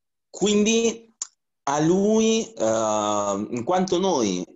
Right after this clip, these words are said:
khulafa fil ard, che dobbiamo fare la volontà di Allah subhanahu wa ta'ala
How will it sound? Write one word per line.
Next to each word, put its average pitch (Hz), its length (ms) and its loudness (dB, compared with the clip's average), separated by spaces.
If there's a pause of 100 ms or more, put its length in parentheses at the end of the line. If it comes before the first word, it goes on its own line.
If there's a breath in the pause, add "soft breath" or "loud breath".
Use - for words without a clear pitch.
(240)
khulafa 117 560 -2
fil 139 200 -4
ard, 104 500 -6
che 107 160 -6
dobbiamo 127 340 -2
fare 151 200 -4
la 123 100 -2
volontà 120 460 -4
di 131 80 0
Allah 120 280 -2
subhanahu 120 340 -6
wa 120 40 -8
ta'ala 131 520 -4